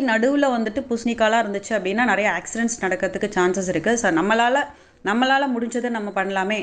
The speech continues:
So, அதனால அந்த மாதிரி பண்ணதுக்கப்புறம் அது நடுவுல வைக்காம வா-, வாசலோட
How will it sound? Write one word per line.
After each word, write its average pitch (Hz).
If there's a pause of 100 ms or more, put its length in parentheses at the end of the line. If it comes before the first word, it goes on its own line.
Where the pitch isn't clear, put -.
So, -
அதனால 208
அந்த 214
மாதிரி 254
பண்ணதுக்கப்புறம் 240 (240)
அது 240
நடுவுல 240
வைக்காம 208
வா-, 220
வாசலோட 226